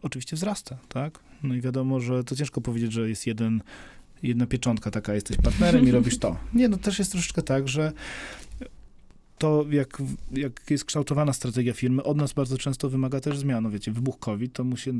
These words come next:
Speaker 1: my spotkaliśmy się wszyscy i za-, zapytaliśmy się, no dobrze, to co teraz ta sytuacja od nas wymaga, żeby ta firma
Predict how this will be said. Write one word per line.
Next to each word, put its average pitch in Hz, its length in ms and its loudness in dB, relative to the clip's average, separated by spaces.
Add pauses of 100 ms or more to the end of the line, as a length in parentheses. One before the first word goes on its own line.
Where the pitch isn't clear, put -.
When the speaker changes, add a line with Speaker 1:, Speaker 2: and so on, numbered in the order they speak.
Speaker 1:
my 131 100 -2
spotkaliśmy 120 500 -6
się 123 120 -6
wszyscy - 380 -6
i 127 80 -2
za-, 127 140 -4 (320)
zapytaliśmy 123 540 -4
się, 151 120 -4
no 175 100 0
dobrze, 107 220 -2
to 117 140 -4
co 160 200 -2
teraz - 240 -2
ta - 100 -2
sytuacja 131 480 -2
od 127 140 -2
nas 123 140 0
wymaga, 120 360 2
żeby 135 180 -2
ta 147 120 -4
firma 127 460 0